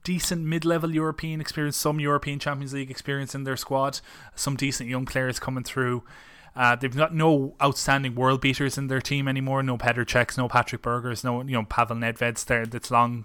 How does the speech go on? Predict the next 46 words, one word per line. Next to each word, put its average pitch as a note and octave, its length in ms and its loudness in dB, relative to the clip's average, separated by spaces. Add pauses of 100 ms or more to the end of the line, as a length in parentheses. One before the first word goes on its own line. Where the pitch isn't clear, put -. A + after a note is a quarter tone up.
gone A#2 400 0
since - 260 -8
we've A#2+ 80 -8
had A#2+ 160 2
a A2+ 60 -4
player A#2 260 -2
from B2 380 -8
the A#2 60 -16
Czech - 340 -6 (300)
Republic A#2+ 360 2
like A#2 200 -2
that. - 280 0 (560)
Um, A2 460 0
but C3+ 140 2
they B2+ 100 2
do B2+ 160 2
have A#2+ 100 2
a A#2 60 -2
lot A#2 180 4
of G#2+ 140 -10
solid, A2+ 760 0
you C3 80 -8
know, G#2 120 -4
Premier B2+ 340 -2
League A2+ 200 -2
players, G#2+ 720 -2 (140)
Bundesliga A2+ 520 -2
players G#2+ 380 -2
that A2 120 -2
are A2 80 -4
gonna A2 220 -6
do A2+ 240 -4
it G#2+ 80 -6
for A2+ 220 -4
them. A2+ 160 -8 (460)
And A2 180 -4
I G#2 60 -4
think A#2+ 180 -8
they'll, A2 220 0
they'll A#2 240 0
come B2 180 -6
through A#2 180 -4
in A2 80 -2
that G#2+ 160 0
group, - 360 -6
uh, C3+ 40 -8